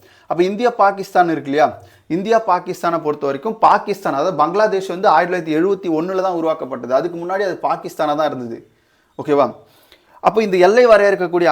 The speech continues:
ஆணையமா எது இருந்தது? இந்தியா பாகிஸ்தான் எல்லையை வரையறுக்கக்கூடிய ஆணையம் ராட்க்ளிஃப் தலைமையிலான ஆணையம். ஓகேவா?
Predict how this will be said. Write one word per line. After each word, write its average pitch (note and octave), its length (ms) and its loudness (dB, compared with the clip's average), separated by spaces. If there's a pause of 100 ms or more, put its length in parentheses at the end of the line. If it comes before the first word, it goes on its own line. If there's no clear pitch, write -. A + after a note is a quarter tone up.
ஆணையமா E3 300 2 (100)
எது D3+ 160 0
இருந்தது? C3 260 -6 (100)
இந்தியா E3+ 180 -4 (100)
பாகிஸ்தான் D#3 480 -4
எல்லையை D3+ 260 -4
வரையறுக்கக்கூடிய C#3+ 640 -4
ஆணையம் D#3+ 260 -6 (280)
ராட்க்ளிஃப் F#3+ 540 4
தலைமையிலான C#3 480 0 (500)
ஆணையம். C3+ 400 2 (380)
ஓகேவா? D3 260 4